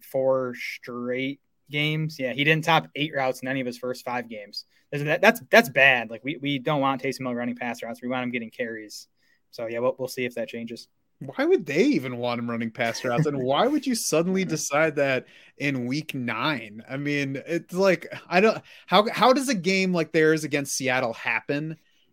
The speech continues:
Speaker 2: and then you just
Speaker 1: Yeah, I
Speaker 2: don't
Speaker 1: know.
Speaker 2: give him at
Speaker 1: Ugh.
Speaker 2: least five or six carries every single week?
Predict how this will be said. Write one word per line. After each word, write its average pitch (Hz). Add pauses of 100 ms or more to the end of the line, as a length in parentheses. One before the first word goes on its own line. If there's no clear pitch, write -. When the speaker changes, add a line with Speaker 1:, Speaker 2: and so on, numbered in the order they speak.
Speaker 2:
and 156
then 147
you 143
just 135
Speaker 1:
Yeah, 143
I 151
Speaker 2:
don't 143
Speaker 1:
know. 123
Speaker 2:
give 147
him 139
at 120
Speaker 1:
Ugh. 120
Speaker 2:
least 151 (160)
five 139
or 143
six -
carries 131 (120)
every 123
single 113
week? 107